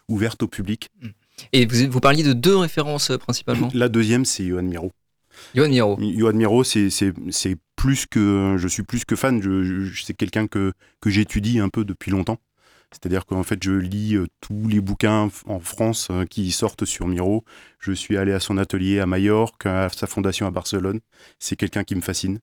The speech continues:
Speaker 1: Et même encore en ce moment, je suis en train de lire un livre sur, euh, les signaux qu'il mettait dans ses,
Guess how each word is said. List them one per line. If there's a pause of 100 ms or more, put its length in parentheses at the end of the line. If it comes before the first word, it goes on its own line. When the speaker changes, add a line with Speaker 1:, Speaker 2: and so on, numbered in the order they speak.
Speaker 1:
Et
même
encore
en
ce
moment, (280)
je
suis
en
train
de
lire
un
livre
sur,
euh, (360)
les
signaux
qu'il
mettait
dans
ses,